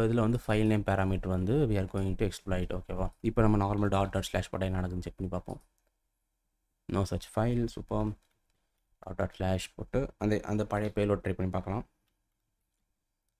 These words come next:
இது என்னன்னு தெரியல, உங்களுக்கு தெரியும். அ, லாஸ்ட் வீடியோ பார்த்தீங்கன்னா உங்களுக்கு அண்டர்ஸ்டாண்ட் பண்ணியிருப்பீங்க. So, அந்த பாஸ்வேர்டு வந்து, அ, டிராவல்ஸ் பண்ணி போற கான்செப்ட்.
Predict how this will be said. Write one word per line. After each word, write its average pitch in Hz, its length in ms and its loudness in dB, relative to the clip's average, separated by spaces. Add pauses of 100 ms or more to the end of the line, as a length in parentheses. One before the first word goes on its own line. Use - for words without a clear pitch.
இது 120 100 4
என்னன்னு 113 300 2
தெரியல, 98 240 0
உங்களுக்கு 98 260 0
தெரியும். 95 240 -2 (120)
அ, 98 40 -2 (100)
லாஸ்ட் 95 260 -2
வீடியோ 104 160 2
பார்த்தீங்கன்னா 101 320 -2 (140)
உங்களுக்கு 95 320 -6 (240)
அண்டர்ஸ்டாண்ட் 95 400 -6
பண்ணியிருப்பீங்க. 92 420 -6 (560)
So, - 140 -10
அந்த 98 120 -4
பாஸ்வேர்டு 95 420 -4
வந்து, 92 200 -2 (540)
அ, 101 60 2 (140)
டிராவல்ஸ் 107 340 0
பண்ணி 101 140 0
போற 92 240 0
கான்செப்ட். 92 440 -4